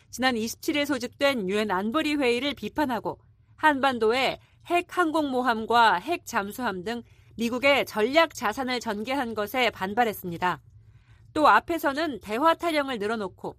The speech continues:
뒤에서는 군사력을 휘두르는 것이 미국이 선호하는 힘을 통한 평화라면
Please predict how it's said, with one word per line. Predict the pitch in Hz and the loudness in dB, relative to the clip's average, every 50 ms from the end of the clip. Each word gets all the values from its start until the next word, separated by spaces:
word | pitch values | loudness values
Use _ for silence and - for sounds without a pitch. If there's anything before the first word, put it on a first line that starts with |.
| _ _ _ - _ _ | _ _ _ -20 _ _
뒤에서는 | - 247 254 269 285 277 269 233 240 285 294 247 180 165 | -4 -2 -2 -2 -2 -2 -2 -2 -2 -2 -4 -4 -6 -10
군사력을 | - - 233 233 247 - 349 320 294 277 269 262 262 | -8 -6 -4 -2 0 0 2 2 2 2 0 0 -4
휘두르는 | 262 233 240 226 226 214 208 196 | -4 -4 -4 -4 -4 -4 -6 -6
것이 | 196 175 - - 240 233 220 - - - _ _ - | -8 -8 -6 -4 -4 -4 -6 -6 -12 -20 _ _ -8
미국이 | 196 226 240 247 320 320 320 311 | -6 -4 -4 -2 -2 -2 -2 -2
선호하는 | 302 320 277 269 294 269 277 254 233 240 294 302 262 196 165 | 2 2 2 2 2 0 0 0 0 -2 -2 -4 -4 -6 -8
힘을 | 160 - - - 349 349 359 359 359 | -10 -10 -8 -6 -2 0 0 0 0
통한 | 359 - 339 269 285 254 240 226 | 0 -2 -4 -2 0 0 0 -2
평화라면 | 220 - 311 294 294 302 254 226 196 185 214 233 233 | -4 -6 -4 -2 2 2 2 2 0 -2 -4 -4 -6